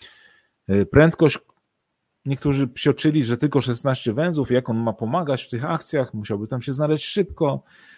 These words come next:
No, myślę, że szesnaście węzłów to jest też prędkość taka, e,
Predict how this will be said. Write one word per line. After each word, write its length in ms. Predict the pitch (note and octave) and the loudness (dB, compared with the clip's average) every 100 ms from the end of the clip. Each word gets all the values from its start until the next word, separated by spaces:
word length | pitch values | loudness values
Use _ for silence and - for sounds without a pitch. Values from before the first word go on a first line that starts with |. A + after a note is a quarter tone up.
| - _ _ | -20 _ _
No, 280 | C3+ F#3+ - | 0 0 0
myślę, 260 | - G3+ A3+ | -2 -2 0
że 120 | G3 | -2
szesnaście 520 | F3 E3 G3 F3 - | -2 -2 -2 -2 -2
węzłów 480 | D3 D#3 D#3+ E3 - | 0 2 2 0 -2
to 160 | D3 C#3+ | 0 2
jest 200 | C#3+ - | 2 0
też 300 | D3 - - _ _ _ _ _ _ _ - - | -2 -4 -14 _ _ _ _ _ _ _ -20 2
prędkość 480 | - C#3+ - C3+ A#2+ | 6 6 6 2 2
taka, 560 | B2+ - C3+ C3 C3 D#3 | 0 0 0 0 -2 -2
e, 680 | C3+ C3+ C3 C3 C3 C3+ | -2 -2 -2 -2 -4 -4